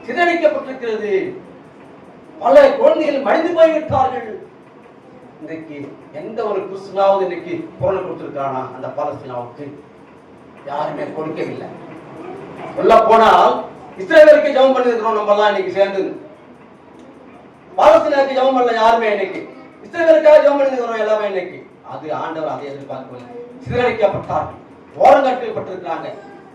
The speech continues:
அவங்களுக்கு எந்த வாழ்வாதாரமும் இல்ல, எல்லாம் அழுத்தி போயிடுச்சு. அந்த மக்களுக்காக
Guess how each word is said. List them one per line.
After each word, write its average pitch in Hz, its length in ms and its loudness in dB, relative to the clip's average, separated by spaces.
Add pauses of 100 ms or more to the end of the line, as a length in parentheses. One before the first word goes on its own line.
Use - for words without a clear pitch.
அவங்களுக்கு 196 380 -2
எந்த - 120 2 (120)
வாழ்வாதாரமும் 254 760 6 (240)
இல்ல, 220 140 -6 (440)
எல்லாம் 277 300 4
அழுத்தி - 340 0
போயிடுச்சு. 208 360 -8 (640)
அந்த 170 160 -16 (120)
மக்களுக்காக - 540 -18